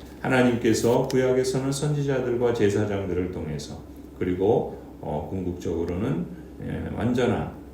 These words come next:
또한 온전한 중보자이신 예수 그리스도를 통해서, 어, 그 모든 일들을 성취하시고 이제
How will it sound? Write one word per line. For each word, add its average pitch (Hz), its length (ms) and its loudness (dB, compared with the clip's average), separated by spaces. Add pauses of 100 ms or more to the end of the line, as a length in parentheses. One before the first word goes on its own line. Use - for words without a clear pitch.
(140)
또한 95 300 -4
온전한 101 720 -2
중보자이신 92 720 -4
예수 110 420 2
그리스도를 135 460 0
통해서, 107 680 -2 (460)
어, 90 260 -8
그 98 60 -4
모든 90 460 -2
일들을 87 380 -4
성취하시고 123 1000 -6 (140)
이제 139 460 2